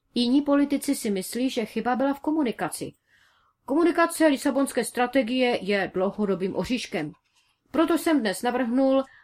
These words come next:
jako jedno z opatření pro její zlepšení, aby se lisabonská strategie v dalším období přejmenovala, protože si ji lidé stále pletou s Lisabonskou smlouvou. Uvedl například dvacátého druhého dubna dva tisíce devět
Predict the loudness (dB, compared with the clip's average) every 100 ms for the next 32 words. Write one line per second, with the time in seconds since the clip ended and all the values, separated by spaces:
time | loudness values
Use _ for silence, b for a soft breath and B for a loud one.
0 | B -2 2 2 2 0 -2 0 0 0
1 | -2 -2 -4 -2 0 0 0 -4 -2 -2
2 | 0 0 -4 B B B B B -2 -2
3 | 0 2 2 2 2 2 4 2 2 2
4 | 2 -2 0 0 2 2 2 0 0 -2
5 | -2 0 -2 -2 -4 -4 -2 0 2 2
6 | 2 0 -2 -4 0 0 0 b b b
7 | b -8 -4 -2 2 0 -2 -2 2 2
8 | 2 0 0 0 0 -4 -8 -8 -8 -4
9 | -4 -6 -4 -6 -4 0 2 2 0 -8
10 | _ _ _ _ _ _ _ _ -8 0
11 | 2 4 2 0 -2 0 0 -2 -2 -2
12 | 0 0 0 2 2 2 0 -4 -2 -2
13 | -2 -4 -6 -8 -8 -6 -4 -2